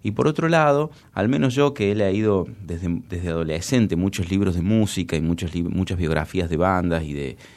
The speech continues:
este, y de estrellas de rock y eso, eh, a esta altura es como que me cuesta un poquito sorprenderme.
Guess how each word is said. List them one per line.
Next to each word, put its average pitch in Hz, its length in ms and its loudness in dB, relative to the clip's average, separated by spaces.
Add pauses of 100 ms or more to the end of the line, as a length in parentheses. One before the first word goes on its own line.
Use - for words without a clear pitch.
(320)
este, - 280 -10
y 67 100 -6
de 71 40 -4
estrellas 82 480 -4
de 76 100 0
rock 85 420 2
y 90 80 4
eso, 104 320 0 (340)
eh, 85 320 0
a 87 100 0
esta 92 180 0
altura 127 280 2
es 127 60 0
como 107 180 -2
que 85 100 -2
me 85 80 0
cuesta 104 300 0
un 95 40 0
poquito 95 400 0
sorprenderme. 78 920 2